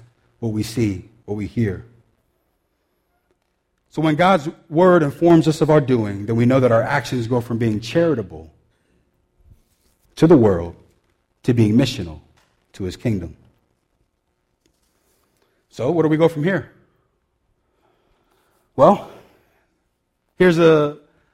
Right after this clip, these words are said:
I wouldn't say an assignment, but here's something to think about for the next week. Go out and tell somebody how you're living the life and being a doer of God's word. And if you're doing it,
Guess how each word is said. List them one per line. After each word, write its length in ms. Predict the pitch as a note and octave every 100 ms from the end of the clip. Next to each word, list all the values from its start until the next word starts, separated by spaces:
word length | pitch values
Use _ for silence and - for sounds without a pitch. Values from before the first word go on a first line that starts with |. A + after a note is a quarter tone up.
| -
I 120 | A#3
wouldn't 200 | G#3 E3+
say 120 | F#3+
an 80 | D#3
assignment, 520 | C3 - D3 E3 E3
but 80 | C#3+
here's 160 | F#3 F3
something 200 | E3+ D3+
to 60 |
think 220 | B2 A#2+
about 260 | A#2+ G#2 G2
for 80 | A#2
the 80 | A2
next 260 | G2+ -
week. 200 | G#2 E2+ _ _ _ _ _ -
Go 240 | B2+ F#3 G3+
out 180 | G3
and 120 | D#3+ D3
tell 220 | F3 D#3+
somebody 520 | C#3+ A#2 G2 F2 F2+ _ _
how 220 | - D#3+
you're 160 | C#3 D#3
living 260 | D3+ C#3 B2+
the 80 |
life 400 | A#2 G#2 F2 D#2 - _ _ _ _ _ _ _ _ _ -
and 120 | B2+
being 220 | C#3 C3
a 60 | A#2
doer 480 | B2+ C3 G#2 F2+ -
of 100 | G#2
God's 280 | G#2 G2 F#2+
word. 260 | G2+ E2 D#2 _ _ _ _ _ _ _ _ _ _ _ _ _ _ _
And 140 | D#3 E3
if 320 | D#3 - - _ _ _ _ _ _
you're 140 | D#3+ D3
doing 400 | C#3+ A3+ A#3 A2
it, 220 | G2 A2